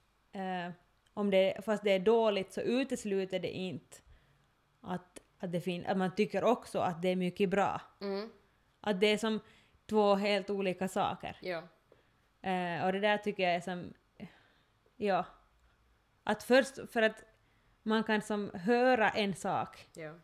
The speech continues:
Speaker 1: Men det är jätteviktigt att ha, liksom, inte bara höra det och fokusera
Speaker 2: Ja.
Speaker 1: på vad det du säger just nu i den här stunden med de här upplevelserna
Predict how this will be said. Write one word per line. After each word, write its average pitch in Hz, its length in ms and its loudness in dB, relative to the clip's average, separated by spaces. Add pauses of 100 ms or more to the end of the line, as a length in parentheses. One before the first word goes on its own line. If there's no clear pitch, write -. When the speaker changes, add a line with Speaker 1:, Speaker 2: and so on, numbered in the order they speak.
(140)
Speaker 1:
Men 208 140 0
det 226 60 8
är 226 80 6
jätteviktigt 240 1300 2
att 185 160 -4
ha, 202 400 2
liksom, 190 480 -2 (440)
inte 240 320 2
bara 202 260 4
höra 190 400 2
det 180 160 0 (400)
och 190 100 -10
fokusera 196 460 2
Speaker 2:
Ja. 196 60 2
Speaker 1:
på 190 160 -2
vad 185 120 0
det 185 100 4
du 196 340 0
säger 196 280 2
just 240 320 0
nu 202 280 4 (380)
i 208 120 0
den 208 100 2
här 220 160 4
stunden 196 440 0
med 185 100 0
de 190 140 -2
här 240 220 2
upplevelserna 180 800 0